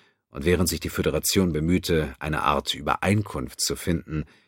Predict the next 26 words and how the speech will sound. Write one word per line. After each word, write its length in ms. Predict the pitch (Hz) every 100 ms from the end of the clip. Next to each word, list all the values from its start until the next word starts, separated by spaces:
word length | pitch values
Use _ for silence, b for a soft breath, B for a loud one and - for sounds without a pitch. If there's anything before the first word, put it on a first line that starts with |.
| b -
die 100 | -
einen 260 | 71 71
interstellaren 840 | - 98 87 - 73 69 73 73 71
Krieg 240 | 98 85
verhindern 420 | 78 76 87 80
mochte, 440 | 78 73 - 78 - _ _ _ _
schienen 360 | - 98 92
die 140 | 85 85
Klingonen 580 | 87 80 82 95 98 92
auf 160 | 82
etwas 460 | 76 85 87 - -
anderes 460 | 101 78 - -
bedacht 340 | - - - -
zu 140 | 65
sein. 360 | 60 58 57 - _ _ _ _
Etwas, 480 | - 92 87 92 -
das 200 | - 82
sich 120 | 76
nach 180 | 80 76
Meinung 460 | 87 85 90 87 76
beider 300 | 80 87 92
Seiten 400 | 87 85 85 76
bald 340 | 80 87 85
in 140 | 69 78
einen 320 | 78 76 73
unausweichlichen, 1120 | - 98 - 80 78 78 78 - 78 -